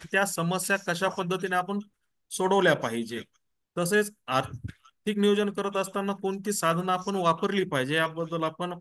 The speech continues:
फार तज्ञ असा अनुभव आपले shares या ठिकाणी केले, त्याबद्दल मी आपले आभार व्यक्त करतो.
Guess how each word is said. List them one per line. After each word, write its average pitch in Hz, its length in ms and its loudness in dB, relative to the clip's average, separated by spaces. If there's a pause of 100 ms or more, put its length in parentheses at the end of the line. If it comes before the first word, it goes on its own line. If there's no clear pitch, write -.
फार 160 200 0 (200)
तज्ञ 175 300 -2 (560)
असा 147 360 -2
अनुभव 165 540 2
आपले 165 360 -2
shares 175 580 -4
या 151 140 0
ठिकाणी 160 380 -2
केले, 160 320 -4 (640)
त्याबद्दल 170 480 4
मी 175 200 0 (200)
आपले 151 340 2 (1200)
आभार 156 300 4
व्यक्त 175 260 2
करतो. 180 600 0